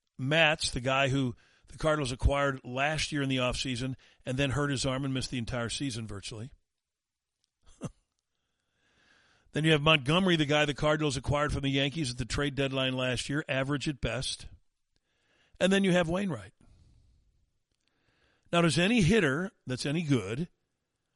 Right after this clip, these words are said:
look at the Cardinals starting rotation and say, "Whew, I don't wanna face those guys"? No, no one,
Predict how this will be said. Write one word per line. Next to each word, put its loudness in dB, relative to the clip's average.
look -4
at -2
the -4
Cardinals 0
starting -2
rotation -2
and -10
say, -4
"Whew, -4
I -6
don't -6
wanna -6
face -6
those -4
guys"? -12
No, -6
no 0
one, 0